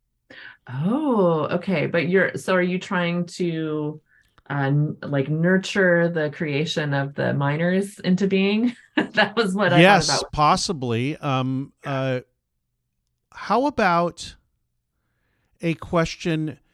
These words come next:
Speaker 2: my relationship to,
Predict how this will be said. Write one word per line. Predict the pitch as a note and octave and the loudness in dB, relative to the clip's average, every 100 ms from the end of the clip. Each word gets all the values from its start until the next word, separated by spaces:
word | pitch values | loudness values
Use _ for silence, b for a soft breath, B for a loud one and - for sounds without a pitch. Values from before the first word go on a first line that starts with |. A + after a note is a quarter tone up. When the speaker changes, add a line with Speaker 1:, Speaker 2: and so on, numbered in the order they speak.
| _ _ _ _ _ _ _ _ _ _ _ _ _ | _ _ _ _ _ _ _ _ _ _ _ _ _
Speaker 2:
my | C3+ D3 E3 F#3+ | -2 2 4 4
relationship | F3+ D#3+ C#3 C#3 - C#3 - D3 C#3 | 2 2 0 0 -4 -6 -6 -4 -4
to, | - - D3+ C3+ C3 | -6 -2 0 2 0